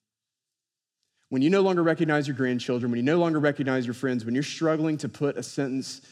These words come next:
together, what are the things that will effortlessly flow from your mouth? By God's grace, let's, let, let's be people who are so saturated by the gospel of Jesus Christ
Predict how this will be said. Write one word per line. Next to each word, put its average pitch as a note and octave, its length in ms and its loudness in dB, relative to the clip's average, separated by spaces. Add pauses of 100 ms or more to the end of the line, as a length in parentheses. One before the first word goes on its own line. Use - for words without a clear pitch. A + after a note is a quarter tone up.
(120)
together, A#2+ 460 0 (200)
what E3+ 220 2
are A#3+ 60 0
the F#3+ 100 0
things D3+ 320 0
that C#3+ 80 0
will B2+ 180 -2
effortlessly B2 540 -4
flow A2+ 460 -8 (260)
from A#2+ 140 -2
your A2 100 0
mouth? G#2 400 -8 (1200)
By E3+ 240 4
God's E3+ 300 0
grace, C#3 320 0
let's, D3+ 280 2
let, E3+ 240 2
let's E3 200 0
be D#3 160 0
people D3+ 400 -2
who D#3 160 0
are B2 80 0
so F3+ 340 0
saturated D3+ 720 0
by C3 100 4
the B2 80 0
gospel C#3+ 540 0
of C3 100 -2
Jesus C#3 460 -2
Christ A#2 500 -4